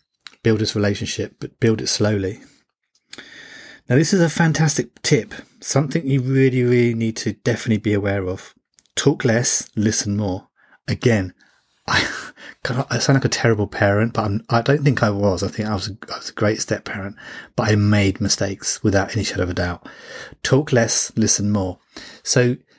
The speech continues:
if you're discussing something with your teenager or your step teenager,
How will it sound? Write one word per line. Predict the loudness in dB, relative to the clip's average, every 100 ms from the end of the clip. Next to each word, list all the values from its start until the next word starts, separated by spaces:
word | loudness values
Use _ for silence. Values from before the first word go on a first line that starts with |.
| _ _ -2
if | 0
you're | 0
discussing | 2 0 2 2 0
something | 0 -2 -6 -8 -4
with | -2
your | 0
teenager | 2 2 0 -2 -6 -10 _ _ _ _ _ _ _ _ -8
or | -2
your | -2
step | -2 -4 -4
teenager, | -6 -4 -4 -6